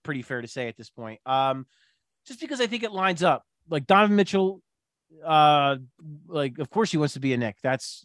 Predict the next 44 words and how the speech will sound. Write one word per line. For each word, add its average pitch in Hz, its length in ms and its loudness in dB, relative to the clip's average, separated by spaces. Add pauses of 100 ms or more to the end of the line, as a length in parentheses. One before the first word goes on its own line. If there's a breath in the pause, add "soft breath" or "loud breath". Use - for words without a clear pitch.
he's 131 140 -12
from 175 240 2
New 175 60 4
York. 185 340 2
Like, 120 160 -6
he's 131 180 -6
a 135 40 -4
huge 156 440 -6
Mets 165 280 -2
fan, 127 220 -2
unfortunately. 113 680 -10
<laughs> 123 80 -2 (180)
Um, 170 300 4 (400 soft breath)
and 156 480 2
so, 170 220 0
like, 156 200 -2
it, 170 160 -8
it 180 160 -12
lines 180 260 4
up 180 200 4
very 170 340 2
well 151 520 2 (180)
for 151 160 -8
the, 143 240 -4
for 151 120 -4
the, 143 120 -10
for 147 160 -8
the, 139 200 -4
for - 140 -8
the 135 120 -4
franchises, 143 520 2
and 156 220 0
because 147 300 0
the 147 100 -4
Knicks 139 400 -2
do 156 220 0
have 156 360 2 (480)
that 151 320 0
bevy 165 400 2
of 147 220 -4
picks - 280 -4
to 160 80 -8
offer. 175 320 2
Now, 202 280 4